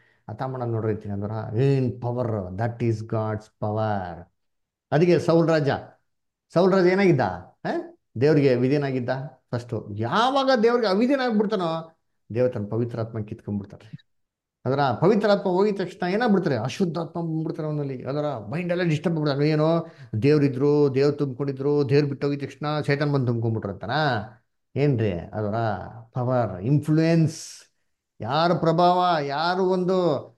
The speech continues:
ಅಧೀನದಲ್ಲಿ ಇವನಿದ್ದ? ಅದರ ಕಣ್ಣು ಕಾಣಿಸೋ ಅದ್ಭುತವಂತ ಶಕ್ತಿ ರೀ. ಮೈಂಡ್ ಏನಾಗ್ಬಿಡ್ತು? ಫುಲ್ ಡಿಸ್ಟರ್ಬ್ ಆಗೋದಕ್ಕೆ ಶುರು ಆಗೈತ್ರಿ.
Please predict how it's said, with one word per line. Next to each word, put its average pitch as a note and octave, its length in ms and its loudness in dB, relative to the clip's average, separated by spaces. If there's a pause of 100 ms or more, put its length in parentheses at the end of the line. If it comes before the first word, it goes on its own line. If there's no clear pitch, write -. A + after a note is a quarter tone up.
(140)
ಅಧೀನದಲ್ಲಿ F#3+ 460 0
ಇವನಿದ್ದ? F#3 280 0 (920)
ಅದರ G2 260 -12 (520)
ಕಣ್ಣು C3+ 380 -4
ಕಾಣಿಸೋ A2+ 320 -8
ಅದ್ಭುತವಂತ G#2 600 -6
ಶಕ್ತಿ G2+ 320 -14
ರೀ. G2+ 60 -10
ಮೈಂಡ್ D#3+ 280 -2
ಏನಾಗ್ಬಿಡ್ತು? C#3+ 340 -4
ಫುಲ್ F#3+ 400 -2
ಡಿಸ್ಟರ್ಬ್ F3 300 -2
ಆಗೋದಕ್ಕೆ D#3+ 280 -2
ಶುರು C#3+ 120 -4
ಆಗೈತ್ರಿ. A#2 520 -8